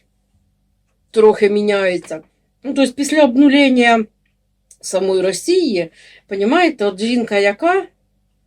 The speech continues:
от на колінах в усього світу,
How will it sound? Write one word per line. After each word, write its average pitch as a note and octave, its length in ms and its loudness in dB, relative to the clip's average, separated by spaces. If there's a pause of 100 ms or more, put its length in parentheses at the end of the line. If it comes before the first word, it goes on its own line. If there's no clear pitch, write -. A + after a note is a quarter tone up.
(520)
от G#3+ 360 -4
на A3 180 -2
колінах D4 600 4
в A#3+ 40 -8
усього B3+ 400 -2
світу, F4 800 -4